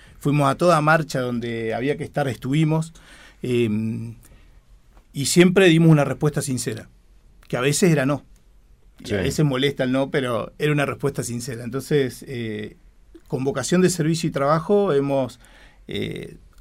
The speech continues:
Speaker 1: desarrollado nuestro rol y creo que lo hemos dignificado. O sea, nosotros desde nuestra postura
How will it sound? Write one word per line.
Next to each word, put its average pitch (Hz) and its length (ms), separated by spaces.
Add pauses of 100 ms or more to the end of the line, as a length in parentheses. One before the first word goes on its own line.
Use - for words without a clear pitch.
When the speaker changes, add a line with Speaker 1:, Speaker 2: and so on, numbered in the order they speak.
(120)
Speaker 1:
desarrollado 143 680
nuestro 135 280
rol 180 380
y 123 120
creo 151 280
que 120 600
lo 120 220
hemos 139 320
dignificado. 131 640 (280)
O - 40
sea, 131 300
nosotros 147 480
desde 117 220
nuestra 156 360
postura 160 480